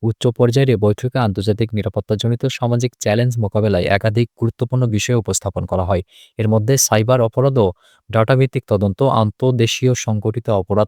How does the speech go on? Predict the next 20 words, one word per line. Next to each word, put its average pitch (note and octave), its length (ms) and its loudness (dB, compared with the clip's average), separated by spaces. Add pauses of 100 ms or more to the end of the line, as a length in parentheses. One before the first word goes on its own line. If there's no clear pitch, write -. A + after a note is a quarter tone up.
প্রতিরোধ, C3 460 0
বিশ্বব্যাপী C3 500 -2 (100)
স্ক্যাম A#2 280 -2
সেন্টার G2+ 360 -2
উচ্ছেদ, C#3+ 340 0 (380)
ইন্টারপোলের B2+ 520 2
উদ্ভাবনী A#2 460 2
পুলিশি A2 360 -2
সক্ষমতা A2 600 -4
উন্নয়ন A2 440 2
এবং A2 180 2 (340)
নারী G#2+ 280 2
পুলিশ B2+ 380 0
নেতৃত্বের G#2+ 480 -4
বিকাশ F#2+ 300 0 (100)
উল্লেখযোগ্য। F#2+ 500 -2 (420)
সম্মেলনের G#2+ 560 2
শেষ A#2 280 0
দিনে C3+ 200 2
ইন্টারপোলের A2 500 0